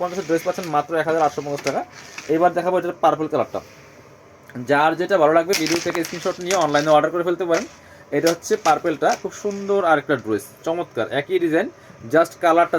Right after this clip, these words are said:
চেঞ্জ, সেম ফেব্রিক্স, all over গর্জিয়াস কাজ করা। বাকি পার্ট দেখিয়ে দেবো। প্রত্যেকটা ড্রেস সুন্দর, চাইলে আপনারা আমাদের শোরুমটা ভিজিট করতে পারেন, শোরুমে এসে দেখে নিতে পারেন। আর শোরুমে না আসতে পারলে অবশ্যই অনলাইনে অর্ডার করতে পারেন। এটা হচ্ছে ইনার এবং প্যান্ট,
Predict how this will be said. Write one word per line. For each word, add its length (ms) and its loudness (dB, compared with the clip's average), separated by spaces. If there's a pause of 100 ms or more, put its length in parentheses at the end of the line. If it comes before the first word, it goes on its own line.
চেঞ্জ, 160 -6 (220)
সেম 220 0 (120)
ফেব্রিক্স, 320 0 (240)
all 260 4 (140)
over 200 6 (120)
গর্জিয়াস 380 0
কাজ 160 -2
করা। 200 -2
বাকি 220 0
পার্ট 200 0
দেখিয়ে 220 -4
দেবো। 120 -10 (540)
প্রত্যেকটা 480 -4
ড্রেস 260 0
সুন্দর, 280 -2
চাইলে 240 2
আপনারা 260 -2
আমাদের 200 -2
শোরুমটা 380 -2
ভিজিট 200 -2
করতে 180 -4
পারেন, 180 0
শোরুমে 260 -4
এসে 160 -6
দেখে 180 0
নিতে 180 2
পারেন। 140 0 (520)
আর 140 4
শোরুমে 200 -2
না 100 2
আসতে 160 -10
পারলে 200 2
অবশ্যই 280 -2
অনলাইনে 280 0
অর্ডার 200 -2
করতে 180 -4
পারেন। 220 -2
এটা 120 -4
হচ্ছে 140 -8 (120)
ইনার 220 0
এবং 100 -2 (100)
প্যান্ট, 180 -2